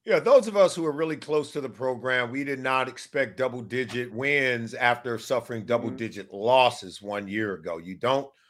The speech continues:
Speaker 1: turn around a program that quickly. I, I, I think, um, people have had a hard time of digesting what they're actually seeing because we've never seen this happen before. We've never,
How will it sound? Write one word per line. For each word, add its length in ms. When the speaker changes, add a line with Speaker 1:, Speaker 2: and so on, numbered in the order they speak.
Speaker 1:
turn 180
around 300
a 20
program 600
that 260
quickly. 400
I, 100
I, 240
I 80
think, 420
um, 500
people 300
have 140
had 420
a 40
hard 600
time 300
of 80
digesting 1000
what 260
they're 180
actually 460
seeing 340
because 340
we've 240
never 280
seen 280
this 160
happen 380
before. 320
We've 260
never, 560